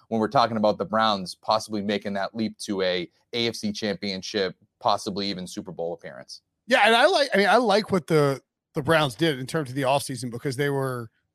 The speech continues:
Speaker 2: they focused on getting the offense where it needed to be, especially in the offensive line and then, you know, tight end,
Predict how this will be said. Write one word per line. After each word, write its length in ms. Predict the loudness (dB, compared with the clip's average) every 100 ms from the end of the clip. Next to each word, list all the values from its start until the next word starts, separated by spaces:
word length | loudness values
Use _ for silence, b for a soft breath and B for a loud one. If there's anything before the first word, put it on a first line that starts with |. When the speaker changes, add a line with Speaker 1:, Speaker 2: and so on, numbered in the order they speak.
| _ _ _ 2
Speaker 2:
they 120 | 2
focused 520 | 4 8 8 8 4 8
on 480 | 8 8 6 2 -4 _ -2
getting 320 | 2 2 2
the 160 | 0 2
offense 640 | 4 4 4 0 0 -10 -2
where 160 | 0
it 80 | 2
needed 240 | 0 0 -2
to 80 |
be, 220 | 0 2 2
especially 340 | -2 -6 -4
in 60 | -2
the 160 | 2
offensive 320 | 0 -2 -6
line 320 | -2 0 0 -2
and 80 |
then, 240 | -4 -6 -6
you 120 | -8
know, 60 | -8
tight 260 | 0 0 2
end, 320 | 0 0